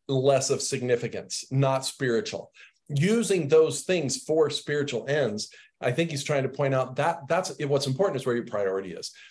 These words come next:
And, and if you're, if you're, if you think things are beneath you and so you don't deal with them carefully, then don't be surprised that people come along and don't want to give you more important things, don't want you to deal with other things. I think I see a lot, um, you know, when,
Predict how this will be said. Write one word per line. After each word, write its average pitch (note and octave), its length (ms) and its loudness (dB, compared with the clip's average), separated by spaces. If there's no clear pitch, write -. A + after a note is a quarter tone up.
And, C3+ 240 2
and C#3+ 240 2
if C#3 140 2
you're, C#3 320 2
if C#3 200 -2
you're, B2+ 320 0
if C3+ 160 -4
you B2+ 60 -4
think F#3+ 260 0
things F#3 220 2
are D#3+ 60 0
beneath D3 340 -2
you D#3+ 100 2
and B2 120 0
so B2+ 80 0
you A#2 140 0
don't C#3 280 0
deal C#3+ 240 2
with C3+ 140 -2
them A#2+ 160 -4
carefully, B2 580 0
then D3+ 320 0
don't E3+ 200 4
be E3 80 -4
surprised D#3 480 0
that C3+ 140 0
people C#3 300 0
come D3+ 160 -2
along D3 260 0
and C3 80 0
don't D3 160 0
want D3 140 0
to C#3+ 60 -4
give D#3 120 -4
you E3 80 -2
more E3+ 220 2
important G2 340 -6
things, - 320 -14
don't C3 160 2
want C#3 200 2
you C3 40 -2
to B2+ 80 -4
deal D3 200 2
with C#3 140 2
other C3+ 200 6
things. F2+ 380 -6
I B2+ 80 2
think E3+ 280 0
I C#3+ 140 0
see F#3 240 0
a F3 60 6
lot, C#3+ 380 4
um, A#2 420 -2
you D#3 120 2
know, D3 160 6
when, C#3 360 0